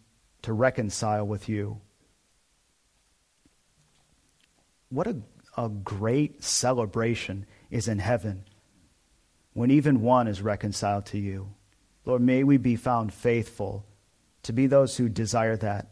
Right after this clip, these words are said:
The people we say we love, our family members, our friends, co-workers, those we meet in public. Lord, may we truly love them enough to speak of their greatest need.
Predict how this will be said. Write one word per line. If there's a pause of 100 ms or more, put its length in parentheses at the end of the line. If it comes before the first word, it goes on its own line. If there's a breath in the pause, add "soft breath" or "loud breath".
(220)
The
people
we
say
we
love,
our
family
members,
our
friends, (1120)
co-workers, (100)
those
we
meet
in
public. (1120)
Lord,
may
we (200)
truly
love
them
enough (460)
to
speak
of
their
greatest
need.